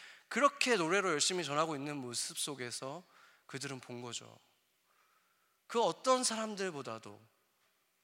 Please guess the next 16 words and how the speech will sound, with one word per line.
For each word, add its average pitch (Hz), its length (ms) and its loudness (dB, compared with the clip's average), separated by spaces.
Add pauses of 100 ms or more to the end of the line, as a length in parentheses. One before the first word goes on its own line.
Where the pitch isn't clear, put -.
(500)
사랑하는 196 540 0
마음으로, 120 680 -6 (240)
그 180 140 -4
땅을 196 300 2
축복하고 226 520 -2
싶은 - 220 -2
마음으로, 117 520 -6
그 233 200 4
아이들을 196 600 4
사랑하는 190 580 0 (300)
예수님의 190 520 2
마음으로 131 720 -2 (360)
노래하고 185 480 0
있는 127 420 -8 (280)
그 - 120 -10
마음을 123 640 -4